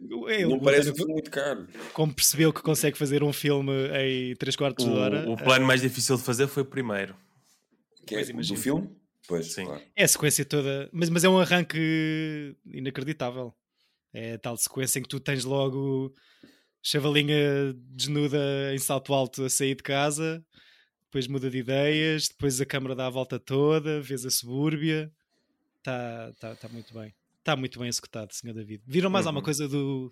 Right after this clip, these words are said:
Speaker 1: David Robert Mitchell?
Speaker 3: Ah, só tem
Speaker 1: Este
Speaker 3: mais um filme assim que, que
Speaker 2: Não vi, acho que não vi mais nada.
Speaker 1: Ele, ele antes tem o The Myth of the American
Speaker 3: É o Under
Speaker 1: Sleepover
Speaker 3: Lake, não sei quê.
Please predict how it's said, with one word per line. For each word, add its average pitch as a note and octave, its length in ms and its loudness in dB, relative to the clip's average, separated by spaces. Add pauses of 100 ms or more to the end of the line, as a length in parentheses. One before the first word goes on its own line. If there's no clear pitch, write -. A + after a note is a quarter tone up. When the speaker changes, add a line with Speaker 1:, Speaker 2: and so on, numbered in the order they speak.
Speaker 1:
David C3 380 -4
Robert B2 380 -6
Mitchell? A#2+ 360 -6
Speaker 3:
Ah, D3 40 -4
só G#3+ 140 -4
tem F#3+ 120 2
Speaker 1:
Este F#3 60 2
Speaker 3:
mais E3+ 180 4
um E3 100 0
filme D#3+ 340 0
assim D3+ 260 -4
que, C#3+ 480 -6 (120)
que C3 380 -12 (240)
Speaker 2:
Não G#2 220 -6
vi, G2+ 140 -8
acho G2 140 -6
que G#2+ 60 -10
não G2+ 80 -8
vi G2 120 -8
mais G2+ 180 -8
nada. E2 160 -8 (100)
Speaker 1:
Ele, D3+ 260 -8
ele D3 180 2
antes D#3+ 220 2
tem D#3 180 0
o D3+ 120 2
The D3 140 2
Myth D3+ 300 -2
of C#3 280 -6
the C3+ 120 -4
American C3+ 340 -2
Speaker 3:
É - 40 2
o B2 80 4
Under A#2+ 180 2
Speaker 1:
Sleepover A2+ 280 4
Speaker 3:
Lake, F#2+ 100 -2
não G#2+ 80 -4
sei G2+ 140 -8
quê. G2+ 220 -4